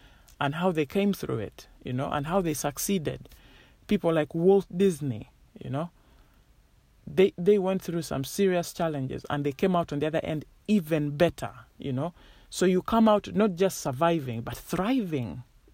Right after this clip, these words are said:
you know. So then you learn to ski in the winter and not be depressed in the winter, you know. So that's my goal, to make sure that you're in the right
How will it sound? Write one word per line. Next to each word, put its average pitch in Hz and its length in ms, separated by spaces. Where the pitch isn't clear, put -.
you 127 80
know. 147 200
So 165 520
then 202 300
you 185 180
learn 185 400
to 160 300
ski - 720
in 151 200
the 143 120
winter 170 420
and 156 160
not 165 180
be 156 80
depressed - 840
in 131 160
the 135 100
winter, 143 420
you 127 120
know. 127 200
So 156 540
that's 185 400
my 160 180
goal, 139 560
to 175 180
make 185 360
sure 170 400
that 143 280
you're 156 220
in 147 100
the 147 160
right 165 260